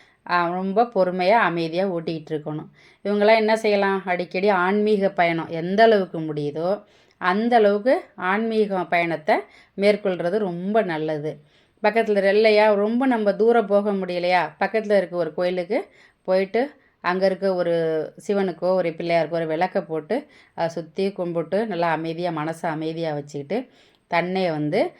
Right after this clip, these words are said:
ஆன்மீகத்துல நல்லா ஒன்றி ஈடுபாடு கொடுத்துட்டு நம்ம அமைதியா இருந்தீங்கன்னா, வயசானவங்களுக்கு எந்த ஒரு கெடுபலனும் இது இந்த ஏழரை சனி கொடுக்கறதுக்கான வாய்ப்பு கிடையாது.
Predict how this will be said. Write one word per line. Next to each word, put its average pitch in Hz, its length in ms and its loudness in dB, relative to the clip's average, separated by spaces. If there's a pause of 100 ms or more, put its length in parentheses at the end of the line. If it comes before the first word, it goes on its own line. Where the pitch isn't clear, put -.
(260)
ஆன்மீகத்துல 214 800 2
நல்லா 180 560 0
ஒன்றி 180 400 -4
ஈடுபாடு 175 520 -2
கொடுத்துட்டு 156 560 -4 (340)
நம்ம 165 340 -4 (400)
அமைதியா 175 480 0
இருந்தீங்கன்னா, 160 460 -4
வயசானவங்களுக்கு 160 1000 -4 (360)
எந்த 185 380 0
ஒரு 180 300 -2 (240)
கெடுபலனும் 165 540 -2
இது 165 240 -4
இந்த 151 520 -2
ஏழரை 175 340 -2
சனி 165 240 -6
கொடுக்கறதுக்கான 151 720 -6
வாய்ப்பு 165 520 -4 (400)
கிடையாது. 156 640 -2